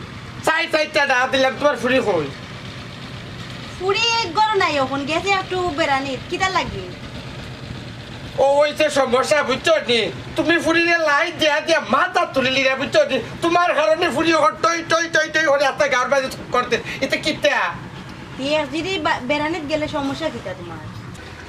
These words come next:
Speaker 1: এ রে, ফুরি বড় হইছে। এগুলো তো খবর রাখতে হইব না নি।
Speaker 2: বড় হইছে দেখি তো হইছে। আইব নে?
Speaker 1: পনেরো মিনিট মা।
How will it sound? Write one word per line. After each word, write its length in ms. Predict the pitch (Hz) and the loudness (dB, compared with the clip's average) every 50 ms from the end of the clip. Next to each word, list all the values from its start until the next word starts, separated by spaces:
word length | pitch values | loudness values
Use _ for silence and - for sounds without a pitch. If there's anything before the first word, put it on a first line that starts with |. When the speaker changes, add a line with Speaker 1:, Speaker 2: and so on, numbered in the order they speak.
| - - - - - - - - - - - - - - - - - - - - - - - - - | -16 -16 -16 -16 -16 -16 -16 -16 -16 -16 -16 -16 -16 -16 -14 -14 -14 -14 -12 -16 -16 -16 -6 -2 0
Speaker 1:
এ 120 | 202 226 | 0 2
রে, 180 | 202 196 165 131 - - - - - - - | 2 0 -2 -2 -8 -12 -14 -14 -16 -10 -6
ফুরি 260 | - - 262 262 277 | -2 0 0 0 2
বড় 280 | 233 208 208 190 190 214 | 2 2 2 4 4 4
হইছে। 320 | 233 226 - - - 139 123 - - - - - | 2 0 -2 0 -2 -2 -2 -4 -14 -16 -4 -2
এগুলো 180 | 214 190 - - | 0 0 4 4
তো 100 | 311 285 | 4 4
খবর 340 | - 214 208 180 247 294 | 4 2 2 2 2 2
রাখতে 280 | 311 269 - - - 190 | 2 2 0 0 0 0
হইব 180 | 175 165 160 175 | 0 2 2 2
না 220 | 185 147 160 170 156 | 2 2 2 0 2
নি। 180 | 143 143 139 127 - - - - - - - - - - - - - - 254 | 2 2 2 0 -2 -10 -14 -16 -16 -16 -16 -16 -16 -14 -14 -14 -12 -2 2
Speaker 2:
বড় 220 | 294 339 370 415 | 2 4 4 4
হইছে 200 | 453 494 403 466 | 4 4 2 2
দেখি 240 | 370 453 440 370 403 | 2 2 2 2 2
তো 140 | - 349 302 | 2 2 0
হইছে। 340 | 277 233 233 - 226 202 | 0 -2 0 0 0 0
আইব 320 | 208 - 320 359 427 415 466 480 440 | 2 0 0 0 2 0 2 2 2
নে? 220 | 370 330 330 381 - - - - - - - - - - - | 2 2 2 0 0 -4 -8 -12 -12 -12 -14 -12 -14 -14 -2
Speaker 1:
পনেরো 320 | - 180 180 185 202 220 233 | 0 4 4 4 4 4 4
মিনিট 200 | 214 196 170 151 | 2 2 2 2
মা। 120 | 147 143 | 0 0